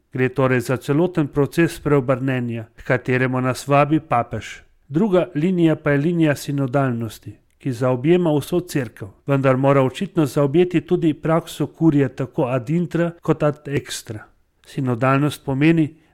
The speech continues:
da morajo v skladu s svojo nalogo vsi sodelovati, saj gre za zbliževanje namenov.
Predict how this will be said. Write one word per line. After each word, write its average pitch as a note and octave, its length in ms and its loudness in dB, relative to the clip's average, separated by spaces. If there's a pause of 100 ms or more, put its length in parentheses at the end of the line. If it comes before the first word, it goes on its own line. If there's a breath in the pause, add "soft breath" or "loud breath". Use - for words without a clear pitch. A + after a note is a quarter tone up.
da C3+ 140 -2
morajo C#3+ 420 4
v C3 40 0
skladu D#3 440 0
s - 100 -8
svojo D3+ 300 2
nalogo C#3+ 460 0
vsi - 220 -8
sodelovati, D3 840 -4 (120)
saj C3+ 220 -2
gre E3 220 4
za E3 220 2
zbliževanje C#3+ 720 2
namenov. C#3 520 0